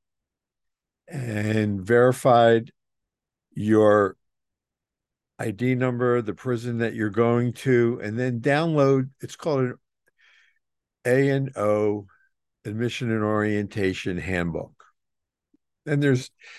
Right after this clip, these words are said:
a reason for that. And that is that the B O P, Bureau of Prisons, has specific,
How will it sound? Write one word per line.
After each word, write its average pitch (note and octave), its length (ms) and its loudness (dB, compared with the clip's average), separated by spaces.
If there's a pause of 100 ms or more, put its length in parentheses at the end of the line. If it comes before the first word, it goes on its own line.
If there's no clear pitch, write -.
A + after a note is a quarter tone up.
(160)
a D3 80 2
reason C#3 520 6
for F#2+ 180 -2
that. D#2+ 320 0 (800)
And G#2+ 160 -6
that A#2 240 -2
is A2 580 0 (1700)
that C#3+ 300 6 (800)
the C3 140 2
B F#3 240 2
O E3 80 4
P, C3+ 300 2
Bureau C#3 380 2
of A2+ 80 -4
Prisons, G#2 580 -4
has G#2+ 340 2
specific, B2+ 640 -4